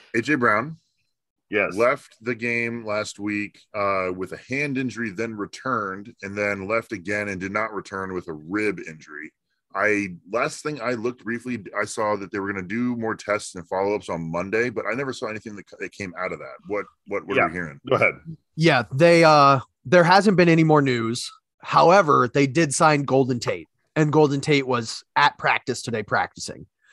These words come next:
Speaker 3: which does not bode well at all. I mean, you could say that that's more related to Julio, but I don't know. Ah, I, I don't know that we see A J Brown this week.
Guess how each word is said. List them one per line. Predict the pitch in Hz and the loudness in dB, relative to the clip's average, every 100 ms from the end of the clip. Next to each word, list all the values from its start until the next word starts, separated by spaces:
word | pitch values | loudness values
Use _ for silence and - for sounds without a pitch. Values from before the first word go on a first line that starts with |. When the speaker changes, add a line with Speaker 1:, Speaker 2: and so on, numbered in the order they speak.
| _ - _ | _ -20 _
Speaker 3:
which | 135 139 - - - _ _ | 2 2 0 -4 -6 _ _
does | 156 139 | 0 2
not | 147 139 131 - 120 - | 2 4 2 0 -8 2
bode | 127 123 | 4 6
well | 117 110 107 104 - _ _ _ | 4 4 4 0 -4 _ _ _
at | 123 | 0
all. | 113 104 | 2 4
I | 127 | 4
mean, | 147 135 | 2 2
you | 147 156 | 0 -2
could | - - 196 208 160 | -4 4 6 6 4
say | 208 202 | 6 6
that | 180 | 6
that's | 160 - | 2 2
more | 151 160 | 4 6
related | 151 147 143 | 8 6 4
to | 131 | 0
Julio, | 131 147 160 | 2 6 6
but | 123 120 - _ - - _ _ _ - | 4 0 0 _ -20 -20 _ _ _ 2
I | 156 | 4
don't | 143 113 | 6 6
know. | 113 110 107 | 6 4 2
Ah, | 139 123 - - _ _ | 0 -2 -4 -8 _ _
I, | 123 147 135 123 _ - _ - _ _ - | 0 0 -2 -8 _ -20 _ -20 _ _ 2
I | 165 170 131 - | 4 4 2 2
don't | 165 156 143 | 6 6 6
know | 139 135 | 6 6
that | 127 | 6
we | 127 | 4
see | 123 123 120 | 2 2 0
A | |
J | 110 110 | 0 -2
Brown | 95 98 95 | -2 -2 -4
this | 87 - | -6 -8
week. | 78 - | -10 -12